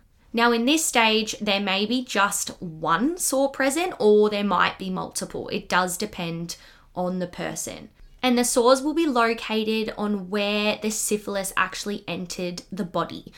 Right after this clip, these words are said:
So, for example, it could be on the penis of a person, on or in the vagina, in the anus, the rectum, the cervix even, or on a person's lips or in their mouth.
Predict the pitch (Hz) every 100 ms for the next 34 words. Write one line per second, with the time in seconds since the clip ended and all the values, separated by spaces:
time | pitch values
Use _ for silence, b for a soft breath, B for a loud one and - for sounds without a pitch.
0 | B B - 208 180 190 175 170 247 262
1 | 254 269 254 247 - - 202 196 185 -
2 | 185 180 175 - 240 247 240 240 226 226
3 | 247 220 214 233 220 214 214 B B B
4 | B 214 208 208 - 202 185 185 185 -
5 | 180 196 240 262 220 208 208 190 202 220
6 | 214 214 214 B B B - 202 190 -
7 | 226 240 240 240 240 233 - 185 220 220
8 | - 220 214 214 190 - 247 247 247 254
9 | 254 - 240 240 233 233 233 226 - 226
10 | 240 254 269 240 226 220 214 214 202 190
11 | 208 240 - - 214 - 190 190 175 175
12 | - - - - -